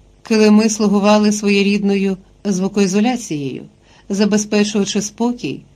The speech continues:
стишуючи гамір переповненого людом палацу. Величезний стіл канцлера був ущент завалений паперами, папками з депешами, сувоями, товстими фоліантами з юриспруденції,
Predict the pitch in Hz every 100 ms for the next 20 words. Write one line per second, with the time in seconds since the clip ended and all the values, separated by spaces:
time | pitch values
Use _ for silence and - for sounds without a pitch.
0 | _ - - 208 208 196 - 185 190 196
1 | 214 220 - 190 185 180 175 185 190 185
2 | 180 160 156 156 165 156 135 139 - -
3 | _ _ _ _ _ _ _ _ _ _
4 | - 208 233 247 320 330 285 269 - 254
5 | 240 254 269 269 254 240 233 202 220 220
6 | 208 208 - 226 226 208 180 196 196 202
7 | 202 196 196 202 208 180 156 139 135 -
8 | _ _ _ _ _ 277 285 - 196 185
9 | 180 165 165 226 220 - 208 202 202 -
10 | _ - - 202 175 208 226 208 196 190
11 | - _ _ - 240 226 294 269 254 208
12 | 190 202 226 220 214 208 208 185 190 202
13 | 208 - 208 196 196 - 196 185